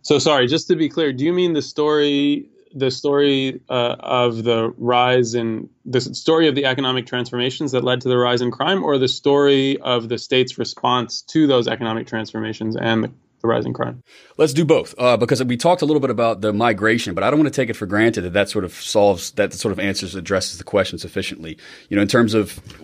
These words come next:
Speaker 2: why, why was it the case that you get these, um, racial outcomes from these political economic transformations?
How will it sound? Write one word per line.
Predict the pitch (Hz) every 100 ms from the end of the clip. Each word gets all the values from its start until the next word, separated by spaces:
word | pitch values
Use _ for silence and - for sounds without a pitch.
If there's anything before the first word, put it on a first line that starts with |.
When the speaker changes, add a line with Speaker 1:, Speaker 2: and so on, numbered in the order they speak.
| 101
Speaker 2:
why, | 98 135 175
why | 151 131 165
was | 135 151
it | 127
the | 101
case | - 117 98 - -
that | 107 101 107 107 104 -
you | 98 101
get | 92 120 127 -
these, | 107 95 - - - _
um, | - 98 92 90 87 82 - _ - -
racial | 95 110 113 101
outcomes | 92 101 - 92 87 80 - - - -
from | - 110 101 90
these | 92 85 82 - _ - - -
political | 110 104 98 101
economic | 87 92 85 82 76 71 - - - -
transformations? | - 85 - - 78 78 - - -